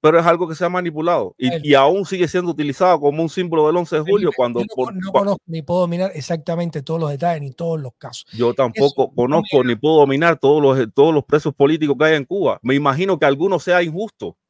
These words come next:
Speaker 1: pero, por ejemplo, los que viraron las patrullas, porque se estuvo diciendo, ¿no? De que, de que sí, pero bueno, el, el, los dos que salen también sobre la patrulla,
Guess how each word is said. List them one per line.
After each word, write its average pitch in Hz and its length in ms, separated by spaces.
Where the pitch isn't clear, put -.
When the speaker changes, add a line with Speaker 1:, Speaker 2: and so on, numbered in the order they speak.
Speaker 1:
pero, 139 240
por 139 160
ejemplo, 139 520
los 139 240
que 143 120
viraron 185 400
las 170 140
patrullas, 143 540
porque 107 340
se - 140
estuvo 185 400
diciendo, 156 460
¿no? 180 180
De 123 120
que, 104 220
de 117 180
que 120 120
sí, 185 160
pero 123 260
bueno, 143 320
el, 135 280
el, 127 280
los 131 300
dos 196 160
que 170 100
salen 139 400
también 131 500
sobre 175 360
la 165 140
patrulla, 156 580